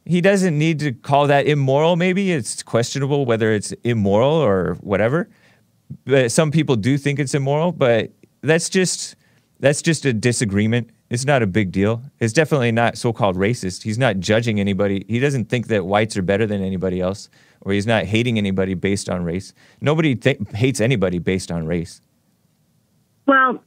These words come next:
Speaker 2: I don't expect you to defend his point of view. He's not really here to explain it, but I think
Speaker 1: Right.
Speaker 2: you and I might have had different interpretations of that.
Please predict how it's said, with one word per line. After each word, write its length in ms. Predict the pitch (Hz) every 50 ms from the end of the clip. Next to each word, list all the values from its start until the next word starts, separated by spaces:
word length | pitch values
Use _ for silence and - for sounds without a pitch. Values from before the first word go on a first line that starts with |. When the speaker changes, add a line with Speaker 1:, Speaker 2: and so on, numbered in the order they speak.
| _ _
Speaker 2:
I 120 | - 269
don't 160 | 277 269 247 220
expect 380 | 202 - - 233 214 - _
you 60 | 226
to 80 | 196 202
defend 340 | 175 196 196 - 202 196 190
his 120 | 202 196 196
point 180 | _ 196 190 196
of 60 | 180
view. 180 | 170 190 185 190
He's 180 | 208 208 196 196
not 180 | 185 180 180
really 220 | - 180 175 185 185
here 120 | 185 185
to 100 | 180 175
explain 440 | 175 175 - - _ 190 185 175 175
it, 120 | 180 - - -
but 80 | 196 190
I 80 | 180
think 160 | 185 214 196
Speaker 1:
Right. 160 | 196 208 190 196
Speaker 2:
you 80 | 180
and 100 | 180 180
I 120 | 180 180 180
might 200 | 175 175 175 170
have 100 | 190 -
had 200 | 185 165 160 -
different 280 | 185 180 - 180 170 180
interpretations 680 | 190 - - - 190 196 - 175 190 - - 196 185
of 120 | 208 202 196
that. 260 | 196 - - -